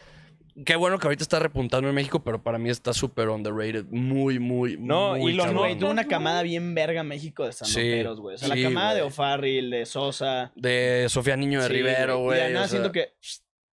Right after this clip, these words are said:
Speaker 3: se apagó, güey.
Speaker 1: Pues
Speaker 3: Sí,
Speaker 1: digo,
Speaker 3: a mi
Speaker 1: güey,
Speaker 3: criterio,
Speaker 1: pero
Speaker 3: güey. O sea, dejaron de salir.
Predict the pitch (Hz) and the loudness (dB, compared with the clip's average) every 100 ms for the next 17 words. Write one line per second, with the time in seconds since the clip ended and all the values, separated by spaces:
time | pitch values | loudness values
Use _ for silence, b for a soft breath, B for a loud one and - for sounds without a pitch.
0 | _ - 135 135 131 139 127 117 - _ | _ -6 -4 -4 -2 -2 -2 -4 -8 _
1 | _ _ 233 220 262 254 190 196 208 175 | _ _ -2 0 2 2 2 2 2 0
2 | 175 175 160 139 135 160 160 160 202 190 | 2 2 0 -2 -2 -2 0 0 0 0
3 | 151 151 156 160 156 | -2 -2 -2 -2 -6